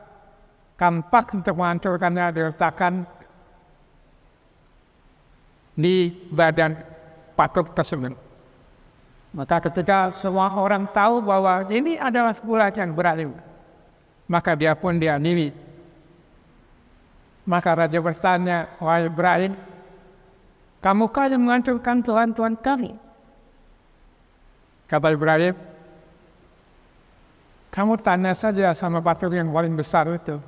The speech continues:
Tuh kapaknya masih ada di tubuhnya." Yang raja itu mengatakan, "Dia kan tidak bisa bicara."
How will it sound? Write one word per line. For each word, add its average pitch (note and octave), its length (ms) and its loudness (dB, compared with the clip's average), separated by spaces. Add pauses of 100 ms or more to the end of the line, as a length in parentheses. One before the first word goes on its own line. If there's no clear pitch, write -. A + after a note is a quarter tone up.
(100)
Tuh A3 160 0
kapaknya F#3 560 -2
masih F#3 240 -2
ada G3+ 320 2
di D#3 160 -4
tubuhnya." E3 560 -4 (1700)
Yang D3+ 160 -2
raja D#3+ 320 2
itu D#3+ 160 0
mengatakan, E3 800 0 (840)
"Dia B3+ 200 2
kan B3+ 160 -2
tidak A3+ 280 0
bisa A3 200 -4
bicara." A#3+ 560 -2